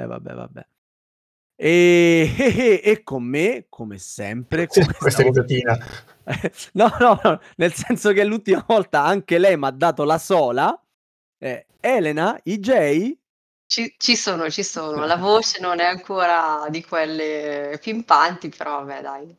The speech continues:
Speaker 3: accontentatevi, però
Speaker 1: La,
Speaker 3: ci
Speaker 1: la
Speaker 3: sono.
Speaker 1: bellezza della certezza dei propri collaboratori, se, se, è tutta <laughs> espressa nella mia voce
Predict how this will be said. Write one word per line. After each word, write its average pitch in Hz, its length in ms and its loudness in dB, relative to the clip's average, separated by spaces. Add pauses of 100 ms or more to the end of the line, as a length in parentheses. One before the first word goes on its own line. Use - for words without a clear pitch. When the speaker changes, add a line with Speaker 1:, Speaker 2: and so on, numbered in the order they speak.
Speaker 3:
accontentatevi, 165 1160 -2
però 175 200 -4
Speaker 1:
La, 143 40 -2
Speaker 3:
ci 135 220 -8
Speaker 1:
la 160 100 0
Speaker 3:
sono. 147 200 -8
Speaker 1:
bellezza 170 840 -2
della 135 460 -2
certezza 185 1040 0
dei 131 240 0
propri 139 360 -2
collaboratori, 127 920 -4
se, 120 160 -6
se, 135 180 -6
è 131 180 -8
tutta 196 380 -2
<laughs> - 40 -10
espressa 165 720 0
nella 143 220 0
mia 175 220 -2
voce 135 520 0